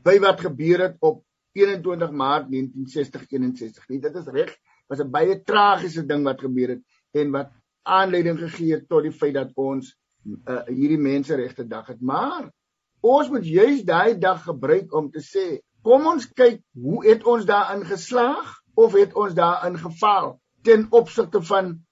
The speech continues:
menseregte of 'n geskiedenis van menseregte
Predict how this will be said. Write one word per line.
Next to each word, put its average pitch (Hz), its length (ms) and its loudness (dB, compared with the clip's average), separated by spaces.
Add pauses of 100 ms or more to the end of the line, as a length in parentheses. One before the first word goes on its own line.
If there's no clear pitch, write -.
(200)
menseregte 165 1120 -2 (220)
of 147 220 0 (120)
'n 151 40 -6
geskiedenis 208 600 -2
van 170 200 -2
menseregte 151 800 -2